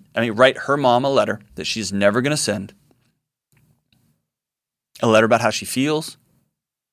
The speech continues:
a letter about how she misses her, a letter about what she's missing with her grandkids, and a letter that says, "I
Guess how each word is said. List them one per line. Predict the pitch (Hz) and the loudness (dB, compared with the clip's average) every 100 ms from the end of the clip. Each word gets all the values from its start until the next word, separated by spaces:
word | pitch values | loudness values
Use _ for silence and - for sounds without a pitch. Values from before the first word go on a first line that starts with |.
| _ _ - | _ _ 0
a | |
letter | 113 110 | 2 4
about | 110 87 | 4 2
how | 98 | 2
she | 101 - | -2 -4
misses | 98 117 123 139 147 | -4 -4 -2 -4 -2
her, | 147 151 - _ _ _ _ _ _ _ _ _ _ _ _ _ _ _ _ _ | -2 -2 -8 _ _ _ _ _ _ _ _ _ _ _ _ _ _ _ _ _
a | 101 | 2
letter | 110 120 123 | 6 6 6
about | 110 110 110 - - - _ _ _ _ _ _ | 6 6 6 4 -4 -20 _ _ _ _ _ _
what | 113 - | -6 -4
she's | 123 104 | -4 0
missing | 120 120 123 | -2 0 -2
with | 107 | -4
her | 107 | -6
grandkids, | 98 107 127 131 131 127 - - _ _ _ _ _ _ _ _ _ _ _ _ _ _ _ _ _ _ _ _ _ _ _ _ _ _ _ _ _ _ _ - | -4 -2 -2 -2 -2 -2 -8 -20 _ _ _ _ _ _ _ _ _ _ _ _ _ _ _ _ _ _ _ _ _ _ _ _ _ _ _ _ _ _ _ -10
and | 104 | -4
a | |
letter | 98 110 123 120 - - | 2 4 6 4 2 -2
that | 110 110 | 0 2
says, | - - - 120 113 104 - | 0 -2 2 2 2 -2 -4
"I | 107 107 110 | 2 2 2